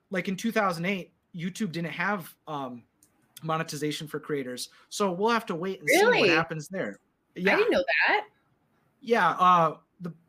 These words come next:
Speaker 1: that didn't come out for a few years. Um, like, the
Speaker 2: Wow.
Speaker 1: first, first, like,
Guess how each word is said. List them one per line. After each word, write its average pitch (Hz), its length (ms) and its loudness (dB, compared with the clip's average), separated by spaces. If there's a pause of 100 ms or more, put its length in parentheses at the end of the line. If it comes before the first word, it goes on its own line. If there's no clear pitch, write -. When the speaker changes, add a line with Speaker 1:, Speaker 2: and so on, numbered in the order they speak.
Speaker 1:
that 240 340 0
didn't 330 340 -8
come 208 220 0
out 202 200 0
for 165 360 -2 (120)
a 135 40 -6
few 170 560 -10
years. 131 760 -8 (160)
Um, 147 220 -2
like, 143 160 -6
the 175 80 -2
Speaker 2:
Wow. 160 60 -10
Speaker 1:
first, - 400 0 (440)
first, 330 300 0
like, 156 300 -2